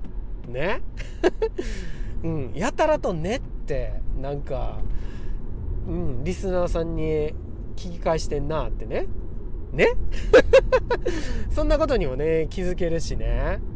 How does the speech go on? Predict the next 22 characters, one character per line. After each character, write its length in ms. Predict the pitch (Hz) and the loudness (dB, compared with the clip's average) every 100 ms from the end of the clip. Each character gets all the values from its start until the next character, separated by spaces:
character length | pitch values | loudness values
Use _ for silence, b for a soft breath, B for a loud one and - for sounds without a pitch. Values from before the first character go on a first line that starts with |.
| 131 | -4
う 40 | |
ん。 200 | 131 120 - B B | -4 -4 -4 B B
自 160 | 175 247 | -4 -2
分 180 | 269 285 | 0 0
の 100 | 277 | 0
資 140 | - | -2
質 300 | 262 247 262 | -4 -4 -6
向 320 | 226 254 262 | -2 2 2
上 380 | 240 247 247 240 | 2 2 4 4
に 280 | 233 226 214 | 4 4 2
つ 180 | - 214 | 2 0
な 140 | 214 | 0
が 80 | 208 | 2
っ 60 | 196 | 0
て 240 | - - | 0 0
っ 40 | |
か 240 | - - 135 | 0 -2 0
な 240 | 135 135 | 0 2
っ 20 | |
て 120 | - | 2
い 80 | |
う。 40 | 120 | 2